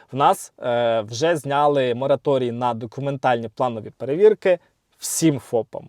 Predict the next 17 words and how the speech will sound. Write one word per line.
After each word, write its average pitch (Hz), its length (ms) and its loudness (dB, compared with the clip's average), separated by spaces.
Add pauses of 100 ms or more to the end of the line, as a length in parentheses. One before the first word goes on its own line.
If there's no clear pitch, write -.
(140)
Ще 180 400 2
до 143 400 8 (300)
першого 156 520 4
грудня 135 320 -2
двадцять 123 360 -2
четвертого 120 480 -4
року 190 280 0
діяв 123 440 0
мораторій 135 640 2
на 113 360 -4
планові 127 320 2
документальні 123 680 -6
перевірки 165 500 2
фопам 135 340 -2
першої, 135 400 -2
другої 113 340 -6
групи. 196 400 2